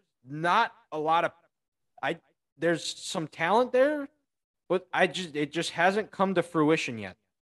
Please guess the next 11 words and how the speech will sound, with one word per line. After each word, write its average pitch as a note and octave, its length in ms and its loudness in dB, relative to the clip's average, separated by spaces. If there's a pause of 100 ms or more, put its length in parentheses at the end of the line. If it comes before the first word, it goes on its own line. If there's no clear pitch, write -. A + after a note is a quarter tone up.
(400)
There's, C3+ 220 0 (220)
there's B2+ 200 0
a B2+ 40 2
lot D3 160 6
of E3+ 80 2
question E3 380 2
marks. D#3 240 2
Zach E3+ 260 2
Mathis E3 460 0
looked E3+ 200 -6
good. D#3 220 4